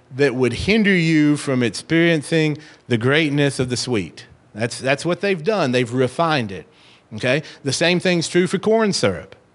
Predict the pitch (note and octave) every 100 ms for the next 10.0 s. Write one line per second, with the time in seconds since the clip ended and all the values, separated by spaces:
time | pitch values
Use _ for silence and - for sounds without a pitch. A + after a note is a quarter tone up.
0 | _ _ _ - G#2+ B2 D#3+ - - C3+
1 | D3 F3+ F3+ E3+ C#3+ - - - - A3+
2 | G#3+ E3+ - A#2 F#2 - - C#3 C3 -
3 | - _ _ _ _ _ - F3 F3 -
4 | D#3+ E3 E3 B2+ B2 A2+ - _ _ _
5 | _ - B2+ B2+ C#3+ C#3+ C#3+ C#3+ - -
6 | - A2+ A#2 A2+ A#2+ A#2 B2+ B2+ D3 C#3
7 | C#3 C3+ C3 C3 C3+ C3 C3+ A#2 A2 -
8 | B2+ B2 A#2+ C3 B2 A#2+ B2 A#2 A2 A2+
9 | A#2 - A#2+ A#2+ A#2+ A#2+ A2 A2+ A2+ A2